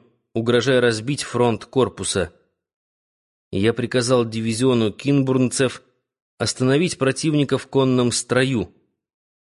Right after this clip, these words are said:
Драгуны под начальством ротмистра Стаценко блестящей атакой выбили противника,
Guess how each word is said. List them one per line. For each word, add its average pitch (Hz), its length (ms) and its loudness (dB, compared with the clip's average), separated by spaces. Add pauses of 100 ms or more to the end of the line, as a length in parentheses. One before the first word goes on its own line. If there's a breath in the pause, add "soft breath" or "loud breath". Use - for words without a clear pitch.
(320)
Драгуны 127 640 2
под 135 220 -2
начальством 131 800 0
ротмистра 123 580 0
Стаценко 139 760 0 (560)
блестящей 147 760 0
атакой 151 460 0
выбили 131 500 0
противника, 127 800 0